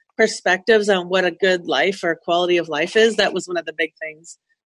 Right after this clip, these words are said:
is <clears throat> just because we think something is a quality of life, and this goes across hospice really, um, it doesn't mean that that's how they interpret it. And kids really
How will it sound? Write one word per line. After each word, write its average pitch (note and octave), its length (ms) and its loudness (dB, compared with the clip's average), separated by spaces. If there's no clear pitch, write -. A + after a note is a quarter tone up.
is E3+ 480 2
<clears throat> - 60 0
just C4+ 460 4
because A3+ 280 2
we G3+ 120 8
think G3 240 2
something F#3 360 2
is E3+ 120 -2
a E3+ 60 -4
quality F3 340 4
of D#3+ 120 4
life, D#3+ 320 4
and G#3 100 4
this G#3+ 120 2
goes F3+ 200 2
across D#3+ 360 -2
hospice E3+ 440 -2
really, E3+ 300 -2
um, E3 480 0
it G3+ 60 -2
doesn't G#3+ 280 6
mean G#3 160 8
that F#3 140 4
that's F#3+ 220 2
how F#3 140 4
they F3+ 220 4
interpret D#3+ 460 2
it. D#3 120 4
And E3+ 220 0
kids G3 580 2
really F3 680 2